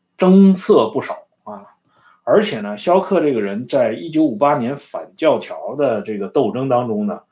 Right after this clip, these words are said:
他是牺牲品、受害者，所以呢，也因为这一层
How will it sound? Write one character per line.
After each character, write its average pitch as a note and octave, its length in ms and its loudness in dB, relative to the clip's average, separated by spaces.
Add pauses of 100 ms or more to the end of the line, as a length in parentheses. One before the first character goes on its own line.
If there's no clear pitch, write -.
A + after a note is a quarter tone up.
(320)
他 B2 200 -2
是 A#2 180 -6
牺 D#3+ 220 -8
牲 D#3 180 -2
品、 - 220 -14 (140)
受 - 240 0
害 G#2 200 -4
者， - 160 -16 (240)
所 - 260 -4
以 A2 120 -2
呢， F#2+ 240 -18 (720)
也 A2+ 180 -6
因 D#3 160 -2
为 F#3 120 0
这 F3+ 140 0
一 A2+ 120 -2
层 E2+ 320 -14